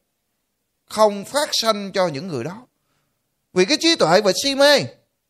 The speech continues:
hai cái này không thể nào nó đi chung nhau được. Vì si mê là bất thiện, vì trí tuệ là cái tâm thiện. Hai cái này không thể nào đi chung. Si mê là vô minh, vì trí tuệ là cái tỉnh giác.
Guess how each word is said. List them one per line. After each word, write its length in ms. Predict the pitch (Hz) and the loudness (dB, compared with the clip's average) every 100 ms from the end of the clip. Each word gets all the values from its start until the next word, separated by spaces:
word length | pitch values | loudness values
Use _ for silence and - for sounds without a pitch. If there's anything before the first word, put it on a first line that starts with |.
| _ _ _ _ _ _ _ _ _ _ _ _ | _ _ _ _ _ _ _ _ _ _ _ _
hai 240 | - 262 | 0 2
cái 140 | 277 294 | 2 2
này 140 | 208 | 2
không 240 | 165 233 214 | 0 -2 0
thể 120 | 214 | 0
nào 160 | 208 | 0
nó 100 | 165 | 0
đi 100 | 214 | -2
chung 240 | 180 208 208 | -2 -2 -2
nhau 200 | 170 147 | -4 -4
được. 140 | 113 - _ _ _ _ _ _ _ _ _ _ _ _ _ _ _ _ - | -8 -12 _ _ _ _ _ _ _ _ _ _ _ _ _ _ _ _ -2
Vì 100 | 190 233 | 0 0
si 100 | 277 | 2
mê 220 | 277 277 | 4 6
là 120 | 202 | 4
bất 160 | 269 214 | 2 0
thiện, 340 | 156 196 240 - _ _ _ _ _ _ _ _ _ _ _ _ - | 2 2 0 -12 _ _ _ _ _ _ _ _ _ _ _ _ -6
vì 100 | 254 | 0
trí 200 | 320 339 | 2 2
tuệ 260 | 175 185 | 4 4
là 80 | 202 | 4
cái 120 | 254 | 2
tâm 140 | 262 214 | 0 0
thiện. 380 | 160 180 - _ _ _ _ _ _ _ _ _ _ _ - | 0 0 -2 _ _ _ _ _ _ _ _ _ _ _ -4
Hai 220 | 254 269 | 2 4
cái 140 | 294 | 4
này 140 | 262 175 | 2 0
không 200 | 226 214 | -2 0
thể 100 | 214 | 2
nào 140 | 185 | 2
đi 120 | 190 | 0
chung. 280 | 214 220 156 _ _ _ _ _ - | 0 -2 -2 _ _ _ _ _ -4
Si 200 | 294 294 | -2 4
mê 200 | 294 277 | 4 6
là 100 | 185 | 4
vô 180 | 240 | 2
minh, 240 | 277 302 214 120 _ _ _ _ _ _ _ - | 4 4 4 -4 _ _ _ _ _ _ _ -4
vì 120 | 165 | -4
trí 220 | 285 339 | 0 0
tuệ 220 | - 170 | 2 2
là 100 | 180 | 2
cái 160 | 156 226 | 0 -4
tỉnh 180 | 151 165 | -6 -6
giác. 240 | 180 - | -8 -10